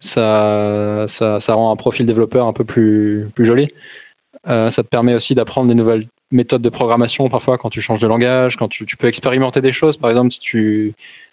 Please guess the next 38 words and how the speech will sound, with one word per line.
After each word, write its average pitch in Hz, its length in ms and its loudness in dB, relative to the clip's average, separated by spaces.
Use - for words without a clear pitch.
je - 40 -18
sais - 60 -12
pas, 113 300 2
tu - 160 -6
faisais 120 120 0
du 110 80 0
JavaScript 117 600 -2
en, 104 760 -2
en, 127 100 -2
en, 110 80 2
en 104 60 -10
vieille, 113 260 0
vieux 127 160 0
standard 123 400 0
avec 110 100 0
ma 110 140 2
cinq 123 340 -2
sans - 240 -6
avoir 107 160 2
les 101 100 2
classes, - 380 -4
par 107 140 -4
exemple, 120 260 -2
en 110 60 0
programmation, 104 520 -4
euh, 104 360 -4
bah, 104 180 2
en 98 60 0
fait, 117 160 0
tu - 240 -20
peux 117 80 -4
te 107 40 -10
dire, 117 280 2
je, - 100 -10
là, 123 100 2
je 117 80 -6
fais 120 100 -2
une 107 280 -4